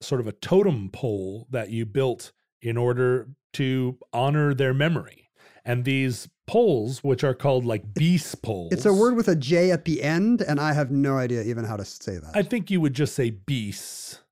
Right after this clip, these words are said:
Speaker 2: Do you think that it's a
Speaker 1: Uh,
Speaker 2: silent J?
Speaker 1: yeah. Yeah, it's the classic Dutch silent J.
Speaker 2: We're gonna get letters again.
Speaker 1: Beest.
Speaker 2: Can we stay,
Speaker 1: Beast.
Speaker 2: can we stay away from the Dutch pronunciation?
Speaker 1: Beast. We did it. We've done all right a couple of times.
Speaker 2: I'm glad Max Lepre just sounds like a French guy. I don't feel like I screwed that up.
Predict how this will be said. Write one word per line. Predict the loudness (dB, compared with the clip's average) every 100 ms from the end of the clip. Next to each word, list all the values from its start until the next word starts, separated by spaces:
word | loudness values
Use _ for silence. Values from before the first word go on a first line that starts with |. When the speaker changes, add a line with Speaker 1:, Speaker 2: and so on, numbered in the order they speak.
| _
Speaker 2:
Do | -6
you |
think | -4 -2
that | -4 -6
it's | -6
a | 0
Speaker 1:
Uh, |
Speaker 2:
silent | 2 2 0
J? | -2 -4 -4 -10 _ -2
Speaker 1:
yeah. | 2 2 0 -6 -12 _ _
Yeah, | 2 2
it's | 0
the | -4 0
classic | 0 0 -4 -2
Dutch | -2 -2 -4
silent | -4 -2 -6
J. | -8 -8 -8 -10 -12 _ _ _ _ -4
Speaker 2:
We're | 0
gonna | 0
get | 0 -2
letters | -2 -2 -2
again. | -4 0
Speaker 1:
Beest. | 2 2 -2 -8 -12 -14 -16 _ _
Speaker 2:
Can | 0 2
we |
stay, | 4 2
Speaker 1:
Beast. | 0
Speaker 2:
can | 0 2
we | 2
stay | 2 4
away | 6 4
from | 2
the | 0
Dutch | 0 -2 -4
pronunciation? | -4 -2 0 0 -2 -2 -2
Speaker 1:
Beast. | -4 -6 -20 -20 -20 -20 -20 0
We | 2
did | 4 4
it. |
We've | 4 2
done | 2 4
all | 4 4
right | 4 2
a |
couple | -2 -4 -4
of | -8
times. | -12 -16 -18 -20 -20 _ _ _ -2
Speaker 2:
I'm |
glad | 2 4
Max | 6 4 2
Lepre | 0 2 2 2
just | -2
sounds | -4 -4
like | -6
a |
French | -4 -4 -4
guy. | -6 -6
I |
don't | -6
feel | -2 -2
like | -2 -4
I |
screwed | -6 -6 -4
that | -4 -6
up. | -10